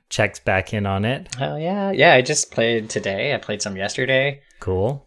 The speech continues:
Speaker 2: Yep, still digging it, especially since it has the new, uh, weapon, the Q B Z ninety-five.
Speaker 1: Yeah, yeah, yeah.
Speaker 2: So do you want to kinda go through the notes here bit by bit, or?
Speaker 1: Yeah, we can. I, I, I'll skip,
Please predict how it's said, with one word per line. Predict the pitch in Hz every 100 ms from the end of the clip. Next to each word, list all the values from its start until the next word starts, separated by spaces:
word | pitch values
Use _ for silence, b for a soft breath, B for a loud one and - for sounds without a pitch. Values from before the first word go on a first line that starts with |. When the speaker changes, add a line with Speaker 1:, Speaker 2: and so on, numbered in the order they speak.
| -
Speaker 2:
Yep, | 110 123 - -
still | - 127 117
digging | 117 113 117
it, | 127 -
especially | - 127 120 - 120 117
since | 127 113 110 - -
it | 143
has | 113 107
the | 113
new, | 107 110 107 107 101 -
uh, | 110 101
weapon, | 104 101 123
the | 107
Q | - 110
B | 104
Z | 98 104 101
ninety-five. | 101 98 95 - 98 98 139 202 - b b
Speaker 1:
Yeah, | 95 92 95 92 87
yeah, | 85 85 85
yeah. | 85 85 78 - -
Speaker 2:
So | - 123 117
do | 117 135
you |
want | 151 160 156
to | -
kinda | 151
go | 139 139
through | 139 160
the | 151 123
notes | 117 160
here | - 220 202
bit | 139 143
by | 143 135
bit, | 131 202
or? | 180 104 - -
Speaker 1:
Yeah, | 165 190 208 202
we | 190 208
can. | 165 156 156 156
I, | 131 143
I, | 143 - 147 -
I'll | 180 160
skip, | 160 - - 185 -